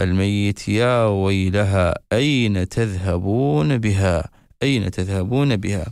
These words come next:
فهناك بعض النصوص تدل على أن الميت يشعر ببعض ما يكون من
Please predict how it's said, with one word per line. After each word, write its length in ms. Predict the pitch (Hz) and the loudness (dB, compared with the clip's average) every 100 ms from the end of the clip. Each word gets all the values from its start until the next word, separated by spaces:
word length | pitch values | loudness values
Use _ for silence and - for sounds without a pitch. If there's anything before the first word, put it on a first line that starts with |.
| - - - - - - | -12 -20 -20 -20 -20 -20
فهناك 560 | _ 165 226 220 190 175 | _ 0 2 2 0 0
بعض 280 | 147 156 127 | -2 0 0
النصوص 680 | 113 101 - 123 123 - | 0 0 -2 -2 -2 -4
تدل 520 | - 95 110 113 90 87 | -4 -4 -2 -2 0 0
على 580 | 82 92 95 113 120 - | 0 0 2 2 0 0
أن 300 | 95 87 90 95 107 120 123 - | -2 0 0 2 2 0 0 -2
الميت 760 | 95 87 90 117 117 104 98 - 107 127 - - - - _ | -2 -2 -2 -2 -2 -4 -4 -2 0 0 -4 -14 -20 -20 _
يشعر 720 | - 196 185 - 113 117 120 120 | -2 0 0 0 0 0 0 0
ببعض 520 | 110 98 110 107 98 | 0 -2 0 0 0
ما 380 | 95 92 95 90 | 0 0 0 0
يكون 680 | 85 - 98 98 92 90 | -2 -2 -2 0 2 0
من 520 | 90 90 95 98 110 | 0 0 0 0 0